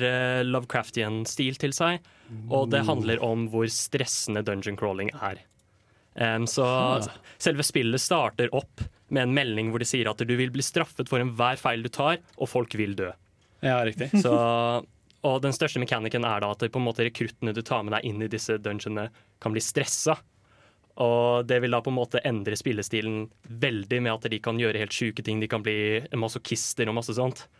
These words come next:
Speaker 1: Så du
Speaker 2: Wow.
Speaker 1: må på en måte bevare den psykiske helse like mye som den fysiske helse. Em, og det beløn-, det belønner da liksom de som er veldig forsiktige, og det er absolutt,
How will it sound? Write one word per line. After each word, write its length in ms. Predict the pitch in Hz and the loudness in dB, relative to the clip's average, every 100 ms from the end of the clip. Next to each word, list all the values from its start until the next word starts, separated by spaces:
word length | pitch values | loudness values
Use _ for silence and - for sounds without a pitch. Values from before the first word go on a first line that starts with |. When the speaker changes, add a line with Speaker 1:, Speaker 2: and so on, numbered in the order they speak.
| _ _ _ | _ _ _
Speaker 1:
Så 160 | - 127 | 0 4
du 60 | 226 | 4
Speaker 2:
Wow. 40 | |
Speaker 1:
må 100 | 120 | 4
på 60 | 123 | 4
en 60 | 135 | 2
måte 180 | 120 113 | 2 2
bevare 380 | 120 113 107 104 | 2 4 2 0
den 100 | 117 | -2
psykiske 680 | - 117 101 - 104 - 110 | -2 -2 -2 -6 -4 -2 0
helse 320 | 107 - 110 | 0 0 0
like 360 | 117 104 - | 0 -2 -2
mye 180 | 110 104 | 0 0
som 140 | 110 101 | 0 -2
den 100 | 107 | -4
fysiske 480 | - 110 98 107 113 | -4 -6 -4 -2 -2
helse. 280 | 104 160 156 - _ _ _ _ _ _ _ - | 0 0 0 -4 _ _ _ _ _ _ _ -2
Em, 540 | 131 131 135 131 131 - _ _ _ _ _ _ _ - - | 2 4 2 0 -2 -6 _ _ _ _ _ _ _ -6 0
og 100 | 151 | 2
det 100 | 160 | 4
beløn-, 280 | 156 135 127 | 4 2 0
det 180 | 147 143 | 0 2
belønner 360 | 151 120 120 113 | 2 2 2 4
da 220 | 107 110 | 2 2
liksom 300 | 123 117 117 | 0 0 0
de 100 | 110 | 0
som 140 | 120 | 0
er 180 | 107 107 - _ _ _ - | 0 -2 -8 _ _ _ -2
veldig 260 | 123 110 | 0 0
forsiktige, 540 | - 123 120 - - 123 | 0 0 -2 -2 2 4
og 100 | 120 | 4
det 80 | 123 | 2
er 40 | 127 | 2
absolutt, 380 | - 135 117 | 0 0 -2